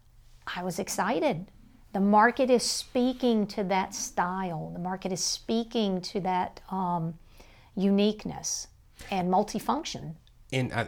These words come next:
Speaker 2: I think the, the, the important thing that I would like to get across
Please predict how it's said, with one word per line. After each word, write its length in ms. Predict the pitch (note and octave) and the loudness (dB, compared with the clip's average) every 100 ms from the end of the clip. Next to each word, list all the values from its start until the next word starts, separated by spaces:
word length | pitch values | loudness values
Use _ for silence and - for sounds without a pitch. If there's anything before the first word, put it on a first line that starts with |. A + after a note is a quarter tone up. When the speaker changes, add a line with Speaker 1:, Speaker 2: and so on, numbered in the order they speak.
| A2+ | -2
Speaker 2:
I 80 | |
think 460 | G#2+ D3 D3 - G2+ | 0 2 2 0 0
the, 240 | G2+ F2+ - | 2 2 -2
the, 100 | E2+ | -10
the 180 | - F#2+ | -4 -2
important 480 | E2+ - C#3+ G2 G#2 | 0 2 2 2 0
thing 180 | G#2 F2 | -2 0
that 100 | E2 | 0
I 100 | F2+ | 0
would 160 | E2+ | 2
like 200 | E2 D#2+ | 0 -2
to 80 | - | -4
get 140 | D#2+ D2 | -4 -6
across 500 | - D2 C#2 - | -6 -8 -8 -10